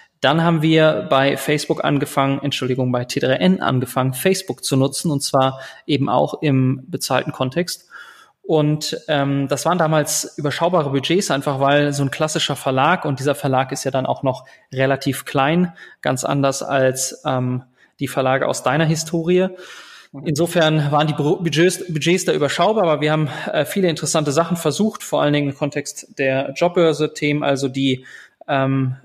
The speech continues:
Speaker 1: in den darauffolgenden Jahren immer gerne auch wieder auf, ähm, Konferenzbühnen gesprochen, besprochen wurden, unter anderem eben, ähm, die Verwendung eines Katalogs, um dann, ähm, Jobanzeigen zu promoten. Wir haben,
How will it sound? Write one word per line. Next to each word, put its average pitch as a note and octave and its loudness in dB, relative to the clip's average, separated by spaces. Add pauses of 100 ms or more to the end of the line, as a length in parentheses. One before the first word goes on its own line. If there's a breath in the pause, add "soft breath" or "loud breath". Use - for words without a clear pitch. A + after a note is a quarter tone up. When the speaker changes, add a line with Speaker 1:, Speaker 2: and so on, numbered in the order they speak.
(140)
Speaker 1:
in C3+ 0
den C3+ -2
darauffolgenden C3+ 2
Jahren C3+ 2
immer C#3 0
gerne C#3 2
auch C#3 -4
wieder C#3 2
auf, C3 0 (420 loud breath)
ähm, C3 -2
Konferenzbühnen D#3 2
gesprochen, D3 0
besprochen C#3 -2
wurden, C3 0
unter C#3 -6
anderem C3 -2
eben, B2+ -4 (400 loud breath)
ähm, B2+ 0
die B2+ -2
Verwendung C3 2
eines B2+ 0
Katalogs, D3 2
um C#3 2
dann, C3 0
ähm, - -8
Jobanzeigen C3 0
zu C3 -10
promoten. B2+ -2
Wir B2+ -2
haben, B2 -4